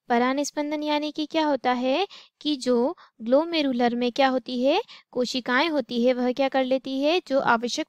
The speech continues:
पदार्थ रहते हैं, उनका क्या कर लेती है, अवशोषण कर लेती है। ठीक है, और इसके लिए क्या चाहिए रहती है उसको, उसको प्रवणता चाहिए रहती है। ठीक है, तो इसकी जो शुद्धता की जो प्रवणता रहती है, वह कितनी रहती है, वह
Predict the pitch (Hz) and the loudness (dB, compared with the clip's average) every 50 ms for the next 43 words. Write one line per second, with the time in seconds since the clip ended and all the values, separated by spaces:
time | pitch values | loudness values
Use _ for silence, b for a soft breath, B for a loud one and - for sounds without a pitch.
0 | _ 277 220 247 233 233 220 247 247 240 233 247 247 254 262 254 240 233 226 262 | _ -2 0 2 2 2 2 0 -2 0 0 0 -2 0 -2 -4 -6 -6 -4 -4
1 | 254 - 285 277 - 285 269 262 262 277 - 285 277 277 330 415 480 B B B | -2 0 -2 0 0 0 0 2 0 -2 -2 -2 -2 0 0 0 0 B B B
2 | B B B - 226 226 214 - 240 226 - 247 233 226 214 226 220 214 214 220 | B B B 2 2 2 4 2 0 0 2 0 -2 0 2 4 4 6 6 4
3 | 214 - 226 220 214 214 208 214 B B B B _ - 311 311 - 311 - - | 2 2 2 2 2 2 0 -2 B B B B _ -6 -4 0 2 2 2 2
4 | - - - - - 381 226 - - - 277 269 277 285 285 - 311 294 294 - | 0 2 2 2 2 2 -4 -6 -2 -2 -2 0 0 0 0 0 0 0 0 -2
5 | _ - 294 285 285 285 285 294 269 - 294 302 277 - - - 359 - - - | _ 0 0 2 2 2 2 0 -2 -2 -6 -6 -6 -8 -6 -6 -4 -4 -4 -6
6 | 214 - - - 262 311 359 - - 247 233 226 226 226 233 - 247 247 226 240 | -10 -10 -4 0 0 0 0 2 2 4 4 4 2 0 2 2 0 0 2 2
7 | 220 220 214 214 220 214 214 208 - 220 214 214 214 208 b b b b b _ | 2 4 4 4 4 2 0 0 0 0 -2 0 -2 -2 b b b b b _
8 | - 302 302 - 320 285 - - - 220 - - 285 269 233 285 294 277 - - | -10 -8 -4 -4 -4 -4 -4 -6 -6 -8 -6 -6 -8 -6 -4 -4 -4 -4 -6 -8
9 | 220 247 226 - 262 262 - 294 262 - 294 - 285 247 226 226 226 233 220 285 | -8 -6 -2 -2 -2 -2 -2 -6 -6 -6 -6 -2 -2 0 0 0 -2 0 0 2
10 | 285 294 294 - - 277 269 294 302 262 247 240 262 - - - - 302 302 294 | 4 4 2 2 0 0 2 2 2 2 2 0 -2 -4 -6 -10 -8 -6 -2 0
11 | 302 294 - 311 302 302 339 440 B B B B B _ _ 233 254 240 233 233 | 0 0 0 0 0 0 0 0 B B B B B _ _ 0 0 2 2 2
12 | 226 240 311 | 2 2 0